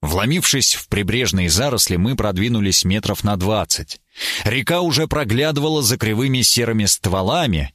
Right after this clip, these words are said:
и дрожащей листвой, за лапами папоротников-мутантов и парусами гигантских лопухов. Я был спокоен.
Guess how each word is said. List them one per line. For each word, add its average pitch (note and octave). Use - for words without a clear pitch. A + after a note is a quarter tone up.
и E3
дрожащей G#2+
листвой, D#2+
за G#2+
лапами D3
папоротников-мутантов B2+
и E3
парусами E3+
гигантских B2+
лопухов. A2
Я A3+
был A3
спокоен. G2+